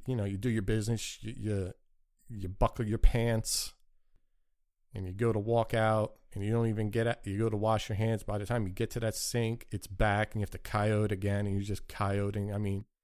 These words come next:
there's times where the coyotes can make your feet actually lift up off the ground 'cause there's so much jet stream pressure coming out of your buttocks that it's literally lifting your feet off the ground. That's the coyotes.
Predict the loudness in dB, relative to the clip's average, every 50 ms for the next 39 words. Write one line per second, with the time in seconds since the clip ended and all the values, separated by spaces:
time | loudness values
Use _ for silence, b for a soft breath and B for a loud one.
0 | _ _ _ _ _ _ _ _ _ _ -4 -2 -2 -2 0 2 2 2 2 2
1 | 0 -2 -4 -4 -2 0 2 4 4 4 2 2 0 -2 -4 -4 -4 -2 0 0
2 | 0 0 0 -2 -4 -4 -4 -4 -6 -4 -2 0 0 2 0 0 0 0 0 0
3 | 0 0 0 -2 0 -2 -2 2 4 4 4 4 2 2 0 0 0 0 -2 -6
4 | _ 0 2 4 4 2 0 -2 -4 -2 0 2 2 2 2 2 2 2 2 0
5 | -2 -4 -10 _ _ _ _ -20 _ _ _ _ -6 -4 -2 -2 -2 -2 0 2
6 | 4 4 4 4 4 2 0 -4 -6 _ _ _ -10 -6 2 4 10 12 12 12
7 | 12 10 6 4 4 4 4 4 4 4 4 4 2 2 0 0 2 2 2 4
8 | 4 4 4 4 4 2 2 2 0 -2 -6 -8 -8 -6 -2 0 2 2 2 2
9 | 2 0 2 0 0 -2 -4 -4 -6 -6 -6 -8 _ _ _ _ _ _ _ _
10 | _ -6 -4 -4 -4 -4 -2 0 4 4 4 4 4 4 2 0 -2 -4 -4 -2
11 | 0 2 0 0 2 2 2 2 2 2 0 -4 -4 -2 0 2 2 2 2 0
12 | -2 -4 0 2 2 2 2 2 0 -2 -2 0 0 0 0 -2 -4 -4 0 0
13 | 2 2 2 2 2 0 -2